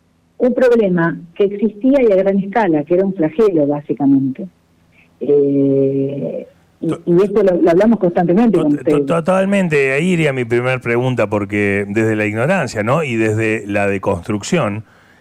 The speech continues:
Speaker 2: hay una violencia que estaba naturalizada. Por estar naturalizada, no se observaba, no se veía, no se, no se marcaba, no se hacía conciencia.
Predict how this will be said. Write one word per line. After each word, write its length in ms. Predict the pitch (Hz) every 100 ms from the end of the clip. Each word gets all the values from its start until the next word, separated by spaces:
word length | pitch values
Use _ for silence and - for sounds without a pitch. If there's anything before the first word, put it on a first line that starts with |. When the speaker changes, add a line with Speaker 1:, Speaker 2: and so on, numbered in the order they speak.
| _
Speaker 2:
hay 260 | 107 120 123
una 200 | 117 110
violencia 600 | 113 113 127 151 147 156
que 80 | 127
estaba 260 | 139 127
naturalizada. 840 | 113 107 110 101 101 - 196 104 90
Por 120 | 104
estar 200 | 98 123
naturalizada, 680 | 113 113 110 104 185 180 113
no 180 | 117
se 140 | 113 120
observaba, 560 | 101 113 135 196 180
no 100 | 123
se 200 | 113 117
veía, 400 | 107 110 151 185
no 120 | 151 113
se, 260 | 117 110
no 160 | 123 127
se 180 | - 113
marcaba, 560 | 113 110 - 170 196
no 80 | 135
se 160 | 110 110
hacía 300 | - 135 110
conciencia. 920 | 101 101 95 202 123 95 - 107 127